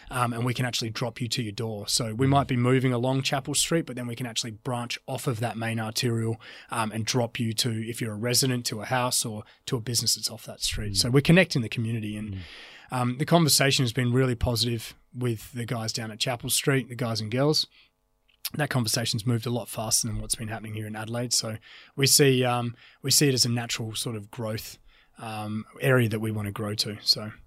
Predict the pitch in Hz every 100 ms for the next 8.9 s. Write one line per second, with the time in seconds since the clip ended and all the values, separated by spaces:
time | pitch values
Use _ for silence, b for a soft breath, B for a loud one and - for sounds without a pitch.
0 | - 113 123 120 - _ 131 123 B B
1 | B - 156 170 - - _ - 120 120
2 | 107 98 101 101 - - - 98 101 87
3 | - 117 - 117 104 95 87 - _ B
4 | B B B B B _ _ - - -
5 | 104 98 95 95 95 95 - _ _ _
6 | _ _ _ - 120 107 - 101 - 127
7 | 165 - - - 127 - 104 - - _
8 | - 117 - - 117 - 123 160